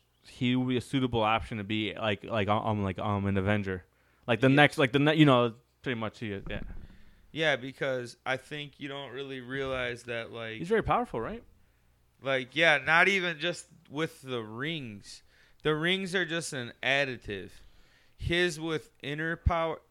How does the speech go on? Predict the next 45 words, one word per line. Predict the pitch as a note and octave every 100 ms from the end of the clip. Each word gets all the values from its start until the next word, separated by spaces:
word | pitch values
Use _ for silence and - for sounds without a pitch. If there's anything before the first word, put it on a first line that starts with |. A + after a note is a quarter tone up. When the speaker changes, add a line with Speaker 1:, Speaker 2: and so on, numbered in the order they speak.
| -
Speaker 2:
<sighs> | -
See, | - - D3
I |
can't | - D#3+ C#3
give | C3+ C3
up | B2 -
too | A#2+
much | A#2 A2+
of | A#2+
the | G#2+
movies. | G#2 G#2 G#2+ G#2+ - -
It's | A#2 - - -
so | D3 G#2+ -
good. | D3+
Speaker 1:
I'll |
watch | A#2 G#2+ -
it |
for | -
sure. | G#2 A#2 A2+ - _ _ _ _ _ _ _ _ _ _ _ _ _ _
Speaker 2:
It's | C#3+ C#3+
so | - - A2+ G#2+
good. | G2+ G#2 G#2+ A2 - _ _ _ _ _ _ _ _ _
Speaker 1:
Yeah, | D3+
'cause | B2
he's | B2 E3
actually | D#3+ D3
a, | A#2
like | - A#2+ G#2+
a, | G#2
like, | G#2 G2
um, | G#2 G#2 F#2+ F#2+
he's | B2+
a | D3+
martial | C3 A#2 A#2
arts | - -
pat-, | A#2 - A#2
uh, |
like, | A2 G#2+ G2+
actual, | A2 - A2+ G2+ G2
like, | G2 - _
he's | A#2+ A#2
a |
master, | G#2+ C3+ - G#2
right? | G#2+ B2+
Like | G2+